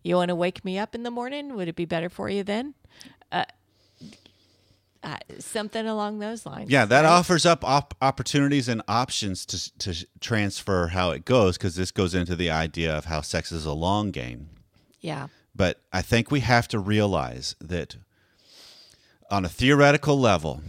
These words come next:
Speaker 2: let's, I guess we can kinda, maybe this helps land this ship. On a theoretical level, we all want and long for that romantic, uh, free flow,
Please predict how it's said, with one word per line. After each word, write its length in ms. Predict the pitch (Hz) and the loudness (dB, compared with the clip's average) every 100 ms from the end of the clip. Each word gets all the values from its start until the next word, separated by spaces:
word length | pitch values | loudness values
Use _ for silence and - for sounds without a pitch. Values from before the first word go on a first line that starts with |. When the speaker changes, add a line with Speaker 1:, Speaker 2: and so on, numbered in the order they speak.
| 98 | -10
Speaker 2:
let's, 180 | 85 - | -10 -6
I 100 | 82 | -4
guess 240 | 87 92 - | -2 -4 -6
we 60 | |
can 180 | 87 82 | -10 -10
kinda, 340 | 78 85 73 73 78 _ _ - | -4 -4 -4 -6 -12 _ _ -12
maybe 240 | 87 82 | -8 -6
this 160 | 78 78 | -6 -4
helps 200 | 78 - | -6 -6
land 360 | 78 76 71 67 | -4 -2 -2 -4
this 140 | 67 | -6
ship. 340 | - 76 67 - - - - - _ _ _ _ _ _ _ _ - | -4 -4 -6 -10 -14 -16 -20 -20 _ _ _ _ _ _ _ _ -4
On 120 | 95 | -2
a 40 | 98 | 2
theoretical 600 | 131 143 139 135 - 120 | 4 6 6 4 2 4
level, 360 | 107 95 95 | 4 4 4
we 140 | 98 104 | 4 6
all 400 | 104 120 127 131 | 8 8 8 6
want 400 | 98 92 90 - | 6 4 4 -2
and 220 | - 90 | -4 -2
long 360 | 85 87 87 92 | 0 2 2 -2
for 480 | - 87 82 78 76 _ - _ - | -4 0 0 0 -2 _ -20 _ -4
that 240 | 87 80 | -2 0
romantic, 960 | 85 87 85 92 104 117 127 113 - - _ _ _ _ _ | -2 -4 -2 -2 -2 -2 0 0 -2 -18 _ _ _ _ _
uh, 220 | - 82 67 | -6 -6 -6
free 460 | - - 120 135 | -10 -4 0 0
flow, 960 | 120 - 110 107 101 98 98 95 95 | -2 -6 0 4 4 4 2 0 -2